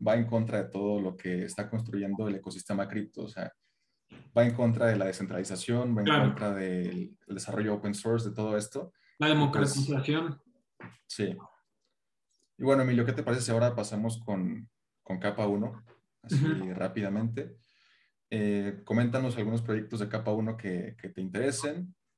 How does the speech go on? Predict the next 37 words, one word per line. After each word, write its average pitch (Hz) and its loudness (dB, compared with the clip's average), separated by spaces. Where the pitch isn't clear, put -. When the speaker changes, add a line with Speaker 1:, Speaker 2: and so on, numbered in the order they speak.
Speaker 1:
y 98 -4
más 98 -4
o 107 -2
menos, 110 0
pues, - -14
qué, 95 -4
qué 104 -8
es 104 -2
lo 98 -6
que - -8
hacen. - -10
Speaker 2:
Sí, 165 4
pues 165 4
mira, 180 6
yo 165 6
creo 196 2
que 180 2
definitivamente 170 2
si 165 2
tuviera 151 6
que 165 0
dar 143 2
un 160 0
top 151 0
cuatro 135 0
o 139 0
algo 160 4
por 156 2
el 143 8
estilo, 185 2
creo 170 6
que 196 2
mis 170 6
favoritos 143 4
definitivamente 143 0
serían 151 0
Bitcoin, 156 2